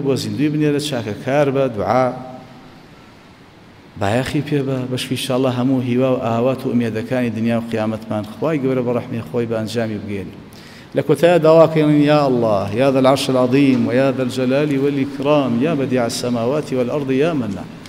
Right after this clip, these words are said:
یا ڕەبی خوایە، وا هەمووی ڕووی کردوتە تۆ. هەر تۆش کە بە هەر داوا لە تۆ کە هەر پەنا بۆ تۆ هێنێ، هەر هیوا و ئاواتی تۆیە. یا ئەڵڵا، هەمووی عەبدی خۆتە هاتوتە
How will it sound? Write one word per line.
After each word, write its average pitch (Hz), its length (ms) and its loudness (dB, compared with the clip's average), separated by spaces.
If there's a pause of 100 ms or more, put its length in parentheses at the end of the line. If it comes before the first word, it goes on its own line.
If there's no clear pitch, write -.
(1200)
یا 170 100 6
ڕەبی 143 200 4
خوایە، 143 420 4
وا 139 160 4
هەمووی 139 280 2
ڕووی 139 180 2
کردوتە 135 340 0 (100)
تۆ. 113 140 -2 (540)
هەر 127 160 -4
تۆش 143 220 0
کە 143 220 0
بە 135 100 2 (180)
هەر 131 80 0
داوا 131 320 2
لە 131 200 0
تۆ 139 120 2 (180)
کە 127 100 0 (100)
هەر 131 160 -2
پەنا 139 280 0
بۆ 139 80 2 (100)
تۆ 151 100 2 (140)
هێنێ، 110 320 -4 (260)
هەر 135 100 0 (460)
هیوا 139 340 6
و 147 40 2
ئاواتی 127 440 2
تۆیە. 110 360 -6 (920)
یا 143 200 8 (140)
ئەڵڵا، 147 280 6 (140)
هەمووی 147 180 2
عەبدی 135 400 2
خۆتە 147 340 2
هاتوتە 131 320 0